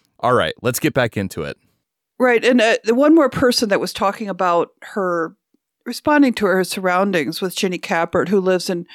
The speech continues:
Speaker 2: um, Door County, Wisconsin, which is on Lake Michigan. It's a beautiful place. And she commented that all summer she was sitting out on her deck watching the sunset,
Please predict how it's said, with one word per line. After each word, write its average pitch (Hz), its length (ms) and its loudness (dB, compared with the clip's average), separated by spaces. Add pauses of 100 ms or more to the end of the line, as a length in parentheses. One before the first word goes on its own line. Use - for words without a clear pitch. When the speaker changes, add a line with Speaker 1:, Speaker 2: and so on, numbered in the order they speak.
(460)
Speaker 2:
um, 170 320 -4 (260)
Door 233 260 0
County, 185 320 -6
Wisconsin, 175 720 -8
which 185 200 -12
is - 120 -10
on 170 200 -10
Lake 180 260 -6
Michigan. 170 560 -4
It's - 120 -14
a - 40 -18
beautiful 190 380 -2
place. 170 520 -4 (760)
And 202 320 2
she 214 340 2
commented 175 640 0
that 165 200 0
all 202 220 2
summer 240 440 0
she - 140 -4
was 170 140 -4
sitting 226 260 0
out 185 160 2
on 170 140 2
her 170 160 -2
deck 165 340 -2
watching 160 440 -2
the 170 120 -4
sunset, 156 720 -6